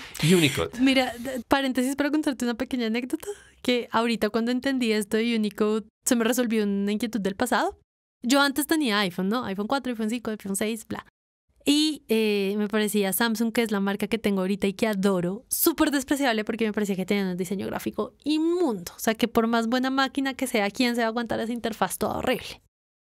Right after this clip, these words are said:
Speaker 2: Y este sentimiento se fortalecía porque había gente que ponía letra cursiva en su Samsung. Todavía hoy, muchos de mis amigos tienen una letra cursiva que yo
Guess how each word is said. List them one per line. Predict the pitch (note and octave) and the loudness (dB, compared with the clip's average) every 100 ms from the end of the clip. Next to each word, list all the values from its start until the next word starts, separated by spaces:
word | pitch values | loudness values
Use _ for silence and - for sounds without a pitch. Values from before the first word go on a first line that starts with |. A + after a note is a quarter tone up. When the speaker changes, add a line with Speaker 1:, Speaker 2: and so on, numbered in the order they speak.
| _ - | _ 2
Speaker 2:
Y | C4+ | 4
este | B3 B3 | 4 2
sentimiento | A#3 C4 B3+ C#4 C#4 A3 G3 G3+ F#3+ - _ - _ _ - | 2 2 2 2 2 2 0 -2 -2 -6 _ -20 _ _ -6
se | - B3+ | 0 0
fortalecía | B3 B3 A#3 A#3+ - G#3 G#3 | 0 0 0 0 0 0 -2
porque | - A#3 A3+ | -4 0 2
había | G#3 F#3 | 0 0
gente | G3+ G3+ G3+ | 0 0 -2
que | G3+ | -2
ponía | G#3+ G3+ | -2 -2
letra | F#3+ G3 A3 | -2 -2 -4
cursiva | - - - - G#3+ F#3 G#3 | -6 -6 -2 0 0 -2 -4
en | G#3 G3+ | -4 -2
su | A3+ | -2
Samsung. | - A#3 - - - - _ _ _ - | -2 -4 -6 -14 -18 -20 _ _ _ 2
Todavía | B3 B3 B3 C4 | 2 4 2 2
hoy, | G4+ C#4+ G3+ | 2 2 0
muchos | A3+ A#3+ | 0 0
de | B3+ | 0
mis | C4+ | 0
amigos | C#4+ A3 A3 | 0 0 0
tienen | A#3+ | 0
una | B3 | 0
letra | B3+ C4 | 0 -2
cursiva | C4 C#4 A3+ G3+ | -2 -2 0 0
que | A#3+ | -2
yo | A#3 | -2